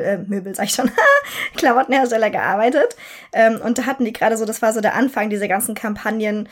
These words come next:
Klamotten aus recyceltem Meeresplastik und die ganzen Geschichten. Und damals diese, es war, glaub ich,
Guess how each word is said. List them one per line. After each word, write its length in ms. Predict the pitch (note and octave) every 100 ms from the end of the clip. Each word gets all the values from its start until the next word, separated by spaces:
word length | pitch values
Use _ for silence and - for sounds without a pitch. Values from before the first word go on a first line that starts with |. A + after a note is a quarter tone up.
| - - -
Klamotten 380 | - G#3+ G#3 G3
aus 180 | A#2+ -
recyceltem 600 | - F#3 G3 G#3 - F#3+
Meeresplastik 720 | F#3 G3 G3+ F#3 F#3+ - F#3
und 120 | G3
die 100 | G3+
ganzen 260 | E3+ E3 E3
Geschichten. 540 | - F3 - - F3 - - - _
Und 440 | A3 G#3+ G#3+ G#3 G3
damals 420 | F#3 B3+ C4 C4
diese, 460 | A3 F#3+ G#3 G3+ -
es 140 | -
war, 60 | A3
glaub 140 |
ich, 80 | A3+